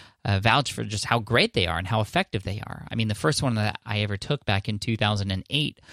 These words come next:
was called Internet Business Mastery Academy by Jeremy and Jason over at internet business mastery dot com. And that one did wonders for me in terms of not just allowing me to learn, uh, the things I needed to learn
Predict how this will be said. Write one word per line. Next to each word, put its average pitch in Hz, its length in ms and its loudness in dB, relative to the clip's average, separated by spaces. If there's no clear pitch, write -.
was - 120 2
called 104 280 2
Internet 110 360 0
Business 107 360 0
Mastery 98 400 2
Academy 110 600 2
by 101 120 4
Jeremy 107 400 4
and 104 80 2
Jason 98 360 0
over 95 200 -2
at 92 180 -2
internet 104 800 -2
business 98 560 0
mastery 101 760 2
dot 92 240 4
com. 98 480 0
And 98 480 2
that - 160 4
one 123 180 2
did 110 160 0
wonders 123 300 2
for - 140 -6
me 98 120 2
in 95 100 0
terms 104 300 -2
of 98 240 0
not 180 180 2
just - 180 0
allowing 113 380 4
me 110 140 2
to 104 100 2
learn, 104 680 2
uh, 98 380 -6
the 101 120 -2
things 104 260 0
I 95 100 2
needed 95 340 -2
to - 100 -4
learn 95 480 0